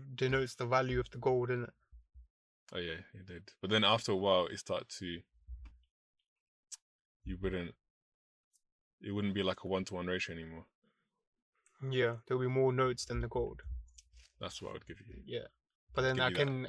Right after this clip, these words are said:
Speaker 1: can I not still cash out the Bitcoin though? If it's, if it is, that's what it is.
Speaker 2: No, because, because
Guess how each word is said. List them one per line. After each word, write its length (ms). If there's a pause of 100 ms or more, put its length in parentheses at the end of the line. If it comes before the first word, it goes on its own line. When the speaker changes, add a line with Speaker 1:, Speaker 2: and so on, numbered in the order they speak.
Speaker 1:
can 160
I 80
not 200
still 180
cash 300
out 200
the 60
Bitcoin 480
though? 180 (1800)
If 160
it's, 240 (140)
if 160
it 220
is, 140
that's 240
what 100
it 80
is. 380 (4000)
Speaker 2:
No, 280 (680)
because, 500 (1600)
because 600